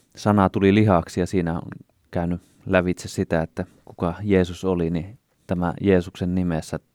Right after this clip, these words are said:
tuo Jeesuksen jumalisuuden itselleen mieleen ja kaiken, kaiken sen, mitä Raamattu kertoo. Sieltä saa ammennettua äärettömän suuren henkilön esille. Tästä jatkamme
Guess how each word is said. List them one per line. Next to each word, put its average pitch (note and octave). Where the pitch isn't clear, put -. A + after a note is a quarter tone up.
tuo F#2
Jeesuksen F#2
jumalisuuden E2+
itselleen E2
mieleen E2
ja D#2+
kaiken, F2
kaiken F#2
sen, F#2+
mitä F#2
Raamattu F#2
kertoo. F2
Sieltä E2+
saa F2+
ammennettua F2
äärettömän F2+
suuren F2
henkilön F2
esille. F#2+
Tästä B2
jatkamme G2